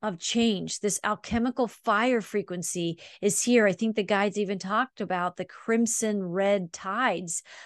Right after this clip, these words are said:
of October twenty twenty-two. We're gonna feel more heat this month. So I wanna thank you for joining me. Let's take a ride. Let's take, let's sail off and on an adventure today.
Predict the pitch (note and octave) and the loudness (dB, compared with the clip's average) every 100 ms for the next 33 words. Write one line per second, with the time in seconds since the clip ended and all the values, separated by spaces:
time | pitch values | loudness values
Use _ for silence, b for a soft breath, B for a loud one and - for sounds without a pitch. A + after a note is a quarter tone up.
0 | B - G#3 A3 G3+ G#3+ G#3+ - A3 G3+ | B -4 0 0 0 -6 -6 -6 -4 -2
1 | G3+ - G#3 G3+ A3 G#3+ - C#4 G3+ G3+ | -4 -2 -4 -2 -2 -2 0 0 0 0
2 | G#3+ - A3 G#3 F#3+ G3 A3 C#4 B3 A3+ | -2 -2 0 0 0 0 2 0 -2 -4
3 | G#3+ - G#3 - A3 D4 G3+ - - B | -4 -2 -2 0 2 2 2 -4 -18 B
4 | B - - - G3+ G3 - A3 C4 D4 | B -10 -2 4 6 6 4 4 4 4
5 | D4+ - A#3 G#3+ A3+ - A3 F#3+ G3 F3+ | 0 0 0 0 -4 -2 -2 0 0 0
6 | F3 F3+ G3 - A#3+ A#3+ B3+ G3+ F3 F3+ | -2 -2 -2 -2 -2 -2 0 2 2 0
7 | E3+ F3+ - - G#3+ G3 - F#3+ - - | -2 -4 -4 -2 0 0 0 0 0 4
8 | G#3+ A#3+ A#3 A3 G#3+ F#3+ F#3 - G3+ F#3+ | 6 8 8 6 4 0 -2 -2 -2 -2
9 | F#3 E3 F#3+ G#3 - G#3+ A3 A3 G#3+ G#3 | -2 2 2 2 0 -2 2 4 6 4